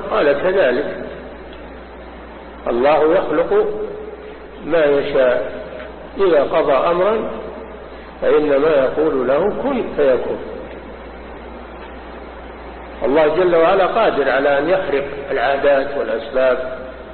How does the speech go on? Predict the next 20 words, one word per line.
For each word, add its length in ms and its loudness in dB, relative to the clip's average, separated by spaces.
لا 80 0
يعجزه 600 4
شيء 400 0
سبحانه 360 2
وتعالى. 580 0
ليس 260 2
بغريب 580 4
أن 260 2
يوجد 600 2
عيسى 480 0
من 180 0
دون 440 4
أم 140 -2
ومن 200 2
دون 300 4
أب، 200 2
وقد 260 2
أوجد 380 4
الله 640 2
آدم 360 0